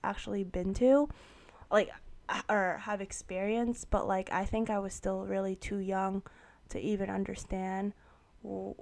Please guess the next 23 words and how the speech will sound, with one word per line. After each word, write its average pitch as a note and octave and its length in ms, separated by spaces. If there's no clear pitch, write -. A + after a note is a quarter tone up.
like, - 320
what G3 180
was F#3+ 200
happening A#3 760
or G#3 240
to A3 100
even G#3 200
have G3+ 140
a F#3+ 60
conversation G3 800
about A3+ 300
it. A#3 180
I G3 120
think G3+ 260
even, G#3 300
like, G3 180
it's - 220
been F#3+ 320
almost G#3 540
fifteen G3+ 640
years G#3+ 300
later, G3+ 600
uh, G3 680